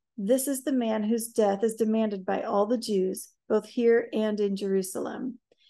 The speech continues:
But in my opinion, he has done nothing deserving death. However, since he appealed his case to the emperor,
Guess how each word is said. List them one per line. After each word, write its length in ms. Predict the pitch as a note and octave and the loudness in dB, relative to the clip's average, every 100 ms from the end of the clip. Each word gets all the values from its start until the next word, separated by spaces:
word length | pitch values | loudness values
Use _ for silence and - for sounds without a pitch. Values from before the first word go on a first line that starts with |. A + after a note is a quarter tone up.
| _ - | _ 4
But 100 | A#3+ | 6
in 140 | A3+ | 8
my 160 | B3 C4+ | 8 6
opinion, 640 | C#4 - D4+ C4+ G#3+ G#3 | 2 2 4 6 4 4
he 80 | A3+ | 4
has 160 | G#3+ | 2
done 220 | G#3 G#3+ | 2 0
nothing 380 | G#3+ A3 A3 G3 | 0 -2 -2 -2
deserving 580 | F#3+ G3 G#3+ A3 G3 F#3 | -2 2 4 4 2 0
death. 360 | G#3+ G#3 F3+ - _ _ _ _ _ _ | 0 0 -2 -10 _ _ _ _ _ _
However, 460 | A3+ C4+ C4 G#3+ A#3+ | 4 6 6 4 2
since 300 | A#3 A#3+ A#3 | 0 -4 -4
he 140 | C4+ | -2
appealed 400 | A#3+ A#3+ C#4 D4 | -2 0 -2 0
his 160 | C4 C4 | -2 -6
case 320 | - G3+ G3 | -4 -4 -4
to 200 | - B3+ | -4 -2
the 200 | B3+ - | -2 -2
emperor, 580 | A3 G3+ G#3 G3+ G#3+ | -2 -2 0 2 0